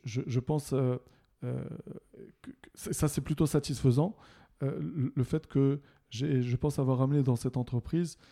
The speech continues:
le, le fait, la capacité à se poser des questions, euh, évidentes. Dont les, alors que les réponses peuvent paraître évidentes,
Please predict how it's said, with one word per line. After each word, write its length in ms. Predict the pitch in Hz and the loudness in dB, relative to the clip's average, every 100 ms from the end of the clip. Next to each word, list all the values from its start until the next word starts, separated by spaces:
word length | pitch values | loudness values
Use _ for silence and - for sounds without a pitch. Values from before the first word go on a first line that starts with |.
| _ _ - | _ _ -4
le, 100 | 131 | -2
le 160 | 139 | 0
fait, 340 | 120 160 143 - | 0 -2 -4 -8
la 180 | 139 127 | -2 -2
capacité 420 | - 147 151 - | 0 0 0 0
à 40 | 165 | -2
se 80 | |
poser 300 | - 156 147 | 2 2 4
des 120 | 147 139 | 4 2
questions, 600 | 139 127 - 151 175 226 _ _ _ _ _ - | 2 -2 2 2 2 -2 _ _ _ _ _ -2
euh, 300 | 123 120 120 | 0 2 2
évidentes. 540 | 151 139 127 101 - - _ _ _ _ _ _ _ _ - | 2 2 0 -6 -12 -20 _ _ _ _ _ _ _ _ -4
Dont 220 | 131 147 | 4 4
les, 100 | 156 | 4
alors 320 | - 170 139 | -2 2 2
que 80 | - | 6
les 60 | 143 | 8
réponses 300 | 143 190 156 | 8 6 2
peuvent 240 | - 151 | 4 4
paraître 320 | - 151 156 160 | 6 4 6 6
évidentes, 440 | 151 123 110 - | 6 4 -2 -8